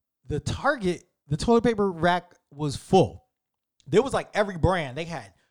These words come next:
Charmin. They had that cheap-ass Scott's. They had the Target brand, Up and Up. They had every little, um, no-, Northern Quilter, Quilted Northerner,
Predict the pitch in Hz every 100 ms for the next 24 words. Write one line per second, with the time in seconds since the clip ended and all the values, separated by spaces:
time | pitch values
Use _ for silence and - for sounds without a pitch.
0 | _ - - - 202 160 117 95 117 151
1 | 151 131 131 - - 170 160 131 - -
2 | - 214 127 - - - - _ - 180
3 | 170 165 151 139 - _ _ _ 147 139
4 | - - 214 151 147 151 127 - 208 180
5 | 190 190 - 190 220 208 - _ _ 202
6 | 220 226 202 233 226 208 214 208 196 175
7 | 170 147 131 _ _ _ _ _ 147 208
8 | 170 196 240 233 220 180 233 254 262 247
9 | 247 - 240 247 226 175 214 247 247 254
10 | 269 277